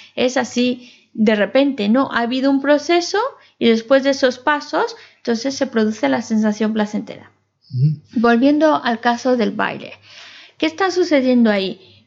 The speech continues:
Speaker 1: Mi sentido del ojo percibe forma, únicamente forma.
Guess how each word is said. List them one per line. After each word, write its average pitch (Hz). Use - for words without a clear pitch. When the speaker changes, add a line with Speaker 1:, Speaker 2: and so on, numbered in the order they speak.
Speaker 1:
Mi 254
sentido 233
del 247
ojo 294
percibe 277
forma, 208
únicamente 311
forma. 226